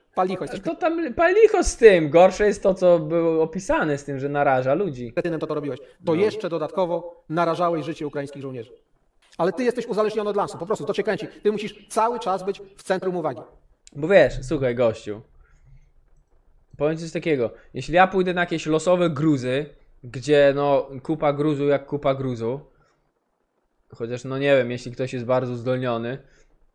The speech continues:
Speaker 2: z dronu może poobserwować, gdzie te gruzy, czy jak to jest pokładane, no nie wiem, nie? Ale wiesz, stoisz kucnięty na kupce gruzu, no nie, czy coś, to takie whatever. <laughs>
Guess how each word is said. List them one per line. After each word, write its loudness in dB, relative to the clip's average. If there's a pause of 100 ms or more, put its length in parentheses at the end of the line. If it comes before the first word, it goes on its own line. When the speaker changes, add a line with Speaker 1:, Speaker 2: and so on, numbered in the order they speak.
(140)
Speaker 2:
z -14
dronu 2
może -4
poobserwować, -2
gdzie -6
te -6
gruzy, -6
czy -6
jak -2
to -6
jest -8
pokładane, -4
no -10
nie -4
wiem, -8
nie? -10 (320)
Ale 0
wiesz, 0
stoisz 0 (420)
kucnięty 0
na 0
kupce 0
gruzu, 0 (1700)
no -6
nie, -2
czy -8
coś, 0
to -18
takie -6
whatever. 4
<laughs> -6